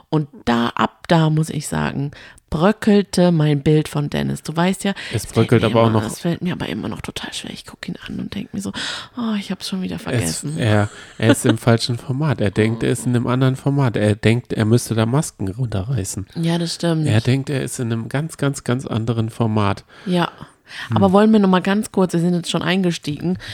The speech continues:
Speaker 1: noch mal alle, äh, begrüßen, beziehungsweise
Speaker 2: Auf unserem Sofa sozusagen.
Speaker 1: Genau. Wir holen jetzt mal alle auf unser imaginäres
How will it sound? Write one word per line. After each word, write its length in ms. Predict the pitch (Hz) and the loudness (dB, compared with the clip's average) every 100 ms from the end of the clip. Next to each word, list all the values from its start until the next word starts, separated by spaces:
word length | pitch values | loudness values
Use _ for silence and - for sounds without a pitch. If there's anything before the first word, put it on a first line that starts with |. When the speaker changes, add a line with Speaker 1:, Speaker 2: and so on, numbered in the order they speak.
| - - | -14 -4
Speaker 1:
noch 100 | 170 | 0
mal 180 | 175 - | 0 0
alle, 420 | - 180 208 220 226 _ - - _ | 0 4 4 4 0 _ -20 -20 _
äh, 220 | - 180 175 | 0 2 2
begrüßen, 760 | 175 - - 185 220 - 262 349 _ _ | -2 -4 2 4 4 2 0 0 _ _
beziehungsweise 640 | 196 185 208 202 190 196 | 0 4 6 6 4 6
Speaker 2:
Auf 20 | 151 | 6
unserem 360 | 170 151 135 120 | 6 4 2 6
Sofa 380 | 147 214 107 | 6 6 2
sozusagen. 840 | 92 98 - - 92 95 95 98 196 | 0 -2 -2 -4 -4 -4 -4 -4 0
Speaker 1:
Genau. 360 | 220 220 170 - - - | 4 4 2 -2 -16 -2
Wir 140 | 185 | 4
holen 180 | 196 240 | 6 8
jetzt 180 | 254 214 | 6 4
mal 120 | 196 | 0
alle 320 | 196 233 247 - | 2 2 2 0
auf 160 | 214 - | -4 0
unser 420 | 208 208 208 196 - | 2 4 4 0 0
imaginäres 920 | 208 208 214 190 190 185 185 180 - | 2 4 4 4 4 4 4 2 -2